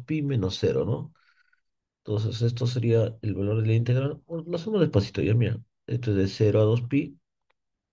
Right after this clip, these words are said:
del valor absoluto del coseno de X diferencial X. Y esto sobre B menos A, que sería dos pi menos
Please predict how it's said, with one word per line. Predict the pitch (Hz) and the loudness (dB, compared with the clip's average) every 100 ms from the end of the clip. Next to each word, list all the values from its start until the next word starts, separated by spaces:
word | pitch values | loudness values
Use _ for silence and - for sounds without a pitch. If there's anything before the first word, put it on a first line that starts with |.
| _ _ _ _ | _ _ _ _
del | 127 135 | 0 2
valor | 127 120 117 | 6 6 6
absoluto | 117 107 113 110 | 2 -4 -2 0
del | 101 | 0
coseno | 98 95 - 98 92 | -2 -12 -8 -2 0
de | 98 | 0
X | 98 123 120 123 - _ | 0 0 0 -2 -12 _
diferencial | 117 101 85 85 82 - 69 | -4 -2 0 -2 -2 -2 -2
X. | - - - _ _ _ _ _ _ _ | -4 -10 -14 _ _ _ _ _ _ _
Y | 127 | 4
esto | 127 147 | 6 6
sobre | 131 117 98 | 4 6 8
B | 104 117 | 8 8
menos | 113 110 135 | 8 6 6
A, | 113 | 4
que | - | 2
sería | 90 80 87 87 | -2 0 2 2
dos | 101 - | 0 2
pi | 120 | 4
menos | 120 127 156 165 - - | 6 4 4 -2 -12 -20